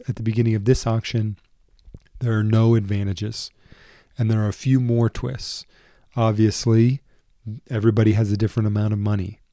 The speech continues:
That's new. That's different. They had to earn that. The third thing, which I am curious to hear your thoughts on, is Jeff pulled a number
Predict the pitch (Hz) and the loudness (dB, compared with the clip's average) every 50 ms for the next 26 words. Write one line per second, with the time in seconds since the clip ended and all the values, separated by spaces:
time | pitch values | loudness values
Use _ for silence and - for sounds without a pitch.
0 | _ _ _ - 110 104 101 - - 117 110 110 104 95 90 98 95 - - - | _ _ _ -8 -6 -6 -6 -6 -2 0 2 2 2 0 -2 -4 -6 -8 -6 -4
1 | - 110 - - 104 101 - 101 90 101 113 110 - - 151 117 110 110 104 101 | -4 -2 -2 -4 -6 -6 -6 -6 -6 -4 -6 -6 -4 0 2 4 4 4 2 0
2 | 101 104 127 - _ _ _ _ _ _ _ _ _ _ _ _ _ _ _ _ | -2 -4 -8 -12 _ _ _ _ _ _ _ _ _ _ _ _ _ _ _ _
3 | _ _ _ _ _ _ _ 110 104 104 - - - - 131 131 139 143 143 147 | _ _ _ _ _ _ _ -4 -4 -4 -4 -2 2 4 4 6 6 4 2 0
4 | 143 143 139 - _ _ _ _ _ _ _ _ - - 117 107 95 90 85 80 | -2 -4 -6 -8 _ _ _ _ _ _ _ _ -4 0 0 2 2 0 -2 -4
5 | 90 98 98 - - _ _ _ _ - 117 107 - - - - - 160 139 123 | -6 -8 -8 -12 -16 _ _ _ _ -6 -6 -6 -6 -8 -12 -12 -10 -6 -2 0
6 | 117 117 117 113 110 107 104 - - 123 120 117 104 - - - 104 113 110 104 | 0 2 2 2 0 -2 -4 -2 2 4 4 4 2 0 -2 -2 0 2 2 2
7 | 101 92 - 117 110 113 107 - - 98 92 92 95 104 101 - _ - - _ | 0 0 -2 -2 -2 -2 -2 -4 -6 -8 -8 -8 -8 -10 -12 -14 _ -20 -20 _
8 | _ _ _ _ _ _ _ _ _ - 120 113 110 107 98 - - - - 104 | _ _ _ _ _ _ _ _ _ -2 0 2 2 0 0 -4 -10 -14 -14 -8
9 | 90 107 113 117 135 143 - - - - - _ _ - - - 127 131 143 143 | -2 0 0 2 2 0 -2 -6 -12 -20 -20 _ _ -6 0 2 4 4 4 4
10 | 170 147 131 123 123 123 135 131 110 104 95 98 110 - | 2 0 0 0 0 0 2 2 0 0 0 -2 -2 -6